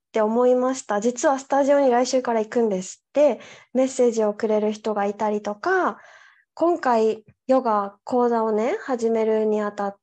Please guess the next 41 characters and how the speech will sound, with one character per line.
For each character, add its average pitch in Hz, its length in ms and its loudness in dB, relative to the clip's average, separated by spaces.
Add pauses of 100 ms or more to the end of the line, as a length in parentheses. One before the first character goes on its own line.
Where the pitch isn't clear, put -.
て 285 240 4
受 247 60 0
け 240 140 0
て 220 120 -4
く 220 140 -6
れ 208 140 0
る 208 120 -4
人 208 260 -6
が、 233 400 0 (380)
結 392 200 -2
構 247 160 2
ね、 202 260 0 (180)
ど 269 140 2
こ 359 140 2
ど 311 140 4
こ 247 140 -2
が 208 160 -2
痛 208 300 -4
い、 202 100 -4
ど 208 100 -2
こ 233 160 -2
ど 220 100 0
こ 220 140 -12
が 202 80 -4
痛 196 240 -6
い 190 80 -4
っ - 40 -8
て - 180 -10
い 190 60 -2
う 196 80 -6
故 277 180 -8
障 285 320 2
が 269 100 0
結 269 240 -4
構 208 220 -2
あ 202 60 0
っ 202 120 -12 (140)
て、 226 360 0 (520)
そ 277 160 -4
れ 269 240 2
で 339 440 0